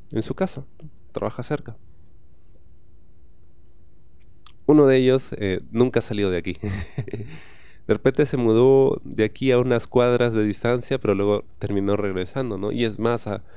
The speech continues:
construido su casa, la, la ha parado bien chévere. Entonces, es como el, ese centro al que siempre volvemos, ¿no?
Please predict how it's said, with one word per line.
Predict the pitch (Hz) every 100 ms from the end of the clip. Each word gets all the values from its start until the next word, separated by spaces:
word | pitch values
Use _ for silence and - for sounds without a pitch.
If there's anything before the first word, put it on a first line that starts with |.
| - - -
construido | - 117 - 110 113
su | - 104
casa, | 101 101 110 101
la, | 95 92 90
la | 92 95
ha |
parado | 104 98 101
bien | 101 98
chévere. | - 113 107 92 98 - - - - - - - - - - - - - - - - - - - - - - - - - - -
Entonces, | 117 143 151 - 170 - - - - - - - - - -
es | 139 -
como | 165 156 117
el, | 113 - -
ese | 127 -
centro | - 143 139 139
al | 131
que | -
siempre | - 123 127 131
volvemos, | 117 95 101 117 90 85 85 -
¿no? | 104